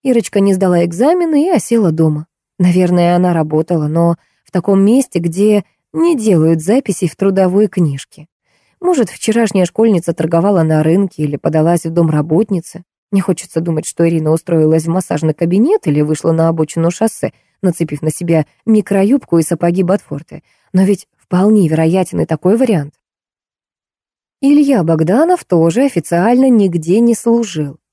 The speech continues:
Что делали отец и дочь? Как зарабатывали себе на хлеб?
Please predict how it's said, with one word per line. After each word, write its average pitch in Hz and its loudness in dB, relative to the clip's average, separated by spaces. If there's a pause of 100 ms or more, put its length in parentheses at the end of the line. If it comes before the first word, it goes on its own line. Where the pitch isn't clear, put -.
Что - -2
делали 160 2
отец 165 -2
и 180 -2
дочь? 233 -2 (480)
Как 254 -4
зарабатывали 185 0
себе 170 -2
на 185 0
хлеб? 147 -8